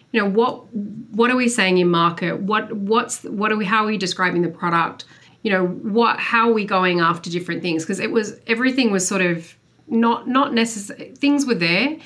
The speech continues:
but they weren't necessarily organized in a way. So a lot of it was about building up those key foundations to be able to build our marketing on top of, and also a lot of process and organization around what, what that looked like. So those, that was really the key,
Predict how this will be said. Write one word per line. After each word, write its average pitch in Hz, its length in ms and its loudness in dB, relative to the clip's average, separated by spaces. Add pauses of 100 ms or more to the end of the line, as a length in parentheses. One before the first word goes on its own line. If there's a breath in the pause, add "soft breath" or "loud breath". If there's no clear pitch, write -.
(200 loud breath)
but 214 140 -6
they 220 140 2
weren't 214 300 0
necessarily 190 800 0
organized 185 800 0
in 180 160 2
a 175 60 2
way. 165 340 -2
So - 200 -6
a 240 100 0
lot 220 260 0
of 254 100 -4
it 285 160 -2
was 190 360 -4
about 175 500 0 (240 loud breath)
building 285 280 4
up 269 160 0
those 190 360 2
key 220 260 0
foundations 202 800 2
to - 80 -8
be 202 160 0
able 180 180 2
to 180 140 -6
build 180 280 0
our 175 160 4
marketing 170 460 0
on 208 140 -2
top 226 240 -6
of, 311 320 0
and 202 140 0
also 220 360 -2
a 254 80 2
lot 190 160 2
of 175 160 -2
process 208 500 0
and 196 80 0
organization 160 960 -4 (360 loud breath)
around 180 480 4
what, 180 240 2
what 170 260 0
that 160 220 0
looked 165 200 -10
like. 127 300 -6
So - 140 -2
those, 233 560 2
that 240 240 0
was 277 180 0
really 185 360 2
the 175 100 -2
key, 170 520 -2